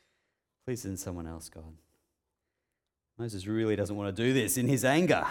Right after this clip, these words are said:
God finally gives a concession and tells Moses his brother Aaron will do the speaking. And with that, well, Moses has run out of excuses. Took a long time for Moses to come around,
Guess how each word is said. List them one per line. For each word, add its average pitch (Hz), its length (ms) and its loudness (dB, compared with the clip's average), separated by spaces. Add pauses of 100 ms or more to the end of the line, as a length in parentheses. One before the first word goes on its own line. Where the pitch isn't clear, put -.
(180)
God 117 240 0
finally 127 400 0
gives 107 300 -2
a 107 40 -4
concession 107 680 -4
and 95 180 -6
tells 113 340 -2
Moses 104 540 -4 (400)
his 101 100 -8
brother 107 260 -2
Aaron 95 420 -6 (380)
will 92 100 -10
do 92 160 -8
the 87 100 -8
speaking. 87 440 -12 (1160)
And 98 100 -4
with 98 100 -2
that, 131 380 0 (220)
well, 101 100 -6
Moses 101 320 -4
has 95 140 -6
run 95 180 -6
out 90 140 -6
of 85 60 -14
excuses. 87 760 -12 (1040)
Took 160 120 4
a 170 40 10
long 147 180 6
time 147 380 4
for 123 100 -4
Moses 113 360 -2
to 120 100 -6
come 104 200 -4
around, 117 520 -2